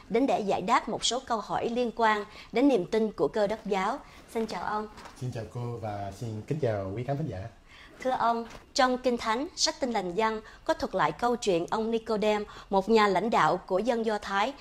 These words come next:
Speaker 1: đến gặp Chúa Giêsu vào ban đêm với mục đích tìm hiểu sự thật Chúa Giêsu là ai. Trong cuộc trò chuyện đó, Chúa Giêsu đã nói với ông rằng, "Nếu các ngươi chẳng nhờ nước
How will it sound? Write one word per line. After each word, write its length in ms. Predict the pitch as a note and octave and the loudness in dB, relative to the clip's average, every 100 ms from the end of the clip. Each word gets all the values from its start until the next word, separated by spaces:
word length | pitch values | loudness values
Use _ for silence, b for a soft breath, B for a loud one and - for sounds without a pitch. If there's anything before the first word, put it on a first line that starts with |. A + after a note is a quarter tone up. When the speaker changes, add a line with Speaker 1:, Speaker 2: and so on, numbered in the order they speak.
| B - | B -2
Speaker 1:
đến 120 | B3+ | 2
gặp 160 | C4+ - | 2 2
Chúa 140 | A#3+ C#4+ | 2 2
Giêsu 420 | C4+ - B3 A#3 | 2 2 2 4
vào 200 | G3 D#3+ | 2 -2
ban 200 | G3 G#3 | -2 0
đêm 260 | A3 A3 G#3 B B | 2 2 -2 B B
với 120 | B3+ | 2
mục 180 | C4+ - | 2 4
đích 340 | A#3+ - - | 2 2 4
tìm 180 | A3 F3 | 6 6
hiểu 300 | D#3+ E3 F#3 | 4 0 0
sự 200 | - D3+ | 0 -2
thật 180 | - D#3+ - - | -2 -6 -8 -4
Chúa 160 | A#3 C#4+ | 0 4
Giêsu 340 | C#4 B3+ A3 | 2 2 2
là 120 | G3 | 2
ai. 360 | - G3+ G3+ G#3 B B B B | 0 0 -2 -4 B B B B
Trong 180 | C4 A#3+ | 0 0
cuộc 260 | A3 D#3+ | 0 -2
trò 120 | F3+ E3+ | 0 -2
chuyện 260 | E3+ D#3 | 0 0
đó, 340 | G3 G3+ B3+ F#4 B - | 2 4 2 -2 B -2
Chúa 140 | C4 | 2
Giêsu 360 | D4 C#4 B3+ A#3 | 4 4 4 2
đã 140 | F#3 | 2
nói 240 | G3+ G#3 C4 | 0 0 0
với 180 | F#3+ | 0
ông 180 | G#3+ A#3 | 0 0
rằng, 320 | A3 G3 E3 D#3+ B - | 2 2 2 -4 B 0
"Nếu 200 | B3 D#4+ | 4 4
các 200 | E4 F4 | 4 2
ngươi 380 | D4 C#4 C#4 C4 B B B | 2 4 2 0 B B B
chẳng 260 | F#3+ C3+ B3 | -4 0 4
nhờ 180 | A#3 | 4
nước 340 | F3+ G#3+ D4+ | 6 4 4